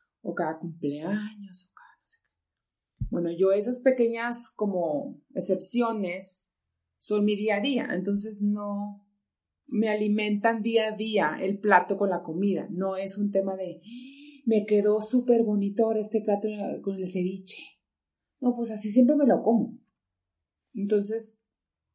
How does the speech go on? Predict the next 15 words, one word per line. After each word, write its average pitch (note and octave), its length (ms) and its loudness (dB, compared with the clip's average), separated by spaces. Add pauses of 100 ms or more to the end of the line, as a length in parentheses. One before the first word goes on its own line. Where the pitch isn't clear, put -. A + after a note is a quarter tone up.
(480)
lo G#3+ 240 4
digo A#3 320 4
esto B3 220 2
de A#3+ 80 0
una A#3 80 0
manera A3 260 -2
muy G#3+ 160 -2
positiva A3+ 580 0
porque E3 280 -4 (960)
me F#3+ 140 -2
ha F3+ 120 4
bajado G3 440 -2
a G3 80 -4
mí G#3 220 -2
personalmente F#3 920 -4